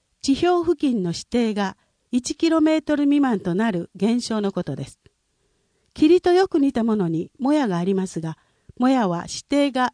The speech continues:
一キロメートル以上の場合を言います。どちらも見通しが悪くなるので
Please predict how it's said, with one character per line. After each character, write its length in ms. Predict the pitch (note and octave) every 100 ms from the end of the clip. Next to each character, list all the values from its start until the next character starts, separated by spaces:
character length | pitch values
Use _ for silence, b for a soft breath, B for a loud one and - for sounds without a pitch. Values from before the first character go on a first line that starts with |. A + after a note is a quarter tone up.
| -
一 240 | C4+ F4
キ 140 | -
ロ 120 | E4 D#4
メ 160 | D#4
ー 40 | D#4
ト 140 | D4+
ル 100 | C#4+
以 120 | C#4+
上 160 | C4 A3
の 140 | F3+
場 160 | D#3 G#3
合 220 | A3 G#3
を 40 | G3
言 120 | F3+
い 60 |
ま 160 | F3 F3
す。 160 | - - _ _ _ _ _ _ _ _ _ _ _ _
ど 140 | A3+
ち 160 | A#3+ D#4
ら 140 | D4
も 220 | C#4+ C4+ -
見 160 | A#3
通 180 | A#3+ D4+
し 140 | D#4+ D4
が 80 |
悪 240 | D4 D#4+ D#4+
く 100 | B3
な 160 | B3
る 100 | B3
の 140 | G#3+ F#3
で 180 | D#3+